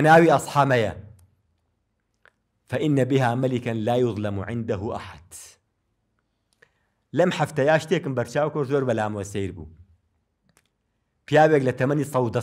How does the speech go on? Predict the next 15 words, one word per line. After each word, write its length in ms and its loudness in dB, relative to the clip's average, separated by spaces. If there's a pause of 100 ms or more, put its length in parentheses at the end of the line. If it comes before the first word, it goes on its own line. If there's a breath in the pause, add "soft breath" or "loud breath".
ساڵیا 380 0
کۆچی 280 -2
دوایی 260 0
کرد، 300 -2 (580)
ناوی 360 2
ئادەم 400 0
توولایە. 500 -2 (160)
ئادەم 440 2
توولا. 320 -6 (840)
خەڵکی 300 -2
ئەسیوبیایە. 680 -6 (340 soft breath)
خەڵکی 280 -2
ئەم 160 2
حەبەشەیە 640 0
کە 140 6